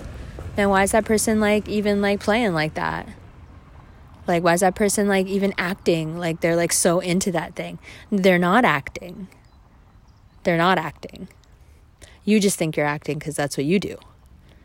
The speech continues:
You know, but it's, but it's terrifying to come across someone who you realize isn't acting at all. And they actually really believe that you should do some extreme shit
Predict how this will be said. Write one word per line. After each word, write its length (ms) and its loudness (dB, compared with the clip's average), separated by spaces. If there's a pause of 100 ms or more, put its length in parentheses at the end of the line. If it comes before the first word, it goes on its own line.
(840)
You 120 4
know, 320 2
but 100 6
it's, 140 0
but 180 2
it's 220 0 (100)
terrifying 800 2
to 80 -2
come 220 -4
across 320 -2
someone 300 0
who 140 -2
you 220 0
realize 600 2
isn't 260 0
acting 400 -4
at 60 -2
all. 400 -2 (400)
And 120 2
they 160 2
actually 460 4
really 340 4
believe 580 4
that 180 2
you 140 0
should 260 0
do 140 0
some 240 0
extreme 460 0
shit 400 2